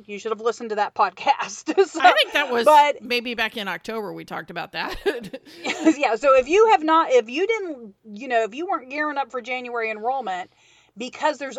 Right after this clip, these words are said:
Speaker 1: always a dip in December. It is amazing how many parents find that that two weeks that you want them to pay when all of the public schools are closed and some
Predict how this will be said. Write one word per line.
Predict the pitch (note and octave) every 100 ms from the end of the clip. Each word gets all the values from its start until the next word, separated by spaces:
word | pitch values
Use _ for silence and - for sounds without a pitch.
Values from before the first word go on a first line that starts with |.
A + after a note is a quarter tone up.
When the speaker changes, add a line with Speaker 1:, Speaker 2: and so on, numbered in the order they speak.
| -
Speaker 1:
always | A3+ C#4+ C#4+ B3+ A3
a | G#3+
dip | G3+ G#3
in | G3+
December. | G3+ - G3+ E3 D3 _ _ _ -
It | E4
is | D#4
amazing | C#4 B3+ C4+ C#4 A3+ A3+ F#3+
how | - A3
many | A3+ A3+
parents | - A#3 G#3+ G3 - -
find | G#3+ G#3 G3+
that | G3 G3+ F#3 - _ _ _ -
that | A3+ - -
two | - D4 C#4+
weeks | A#3 C#4 B3 -
that | A#3
you | G#3+ A#3+
want | A3+ A3+
them | B3 A3
to | G#3
pay | - G#3 G#3+ A#3
when | G#3 G3
all | F#3+ G#3 A3
of | G3
the | G3+
public | G#3+ G#3 A3
schools | - A3+ G#3+
are | G#3+
closed | - - A3 G#3 G3+
and | G#3
some | - A#3 A#3